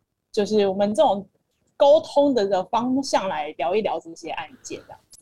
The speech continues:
Speaker 1: 太好了，Sandy。我刚才其实在介绍这个、这个、这个、这个、这个新闻的时候，我是有，就是很，很粗略的大概先讲了一下这个事情哈。那主，主要的当然就是要把麦克风留给你啊。那 Sandy，要不要你从你的这个角度来，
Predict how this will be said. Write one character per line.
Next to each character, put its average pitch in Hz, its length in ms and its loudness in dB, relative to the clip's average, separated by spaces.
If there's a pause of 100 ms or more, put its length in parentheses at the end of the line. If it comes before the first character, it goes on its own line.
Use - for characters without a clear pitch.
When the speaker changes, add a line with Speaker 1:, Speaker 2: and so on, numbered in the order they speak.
(100)
Speaker 1:
太 135 160 4
好 110 80 -2
了， 95 100 0
Sandy。 113 300 4
我 110 80 4
刚 208 180 2
才 151 140 4
其 123 200 0
实 113 160 2
在 117 160 2
介 113 220 4
绍 110 180 2
这 101 140 2
个、 90 180 0 (320)
这 127 160 2
个、 90 440 2
这 123 180 2
个、 101 100 -2 (100)
这 120 140 0
个、 95 120 2
这 117 100 0
个 104 80 2
新 127 160 0
闻 98 100 4
的 90 80 2
时 - 80 0
候， 95 100 2
我 85 60 0
是 101 200 0
有， 107 200 2 (140)
就 98 160 0
是 92 80 0
很， 76 400 -4 (260)
很 87 220 0
粗 143 160 2
略 156 140 4
的 90 120 2
大 98 140 0
概 92 100 2
先 98 240 2
讲 78 160 -2
了 71 80 -6
一 80 80 0
下 87 240 2 (300)
这 117 140 2
个 85 100 2
事 107 160 0
情 82 180 -4
哈。 80 220 0
那 120 140 4
主， 104 160 -4
主 101 180 2
要 143 100 4
的 170 80 4 (140)
当 127 100 2
然 127 80 2
就 113 120 2
是 117 80 4
要 117 80 2
把 101 120 -2
麦 107 200 2
克 107 80 0
风 107 160 2
留 98 120 2
给 104 140 2
你 98 160 0
啊。 80 180 -4 (280)
那 165 100 2
Sandy， 208 300 2
要 135 120 4
不 151 60 -2
要 135 80 2
你 92 100 2
从 131 220 2
你 127 100 4
的 95 80 2
这 131 120 2
个 135 80 4
角 85 200 0
度 98 120 2
来， 85 240 2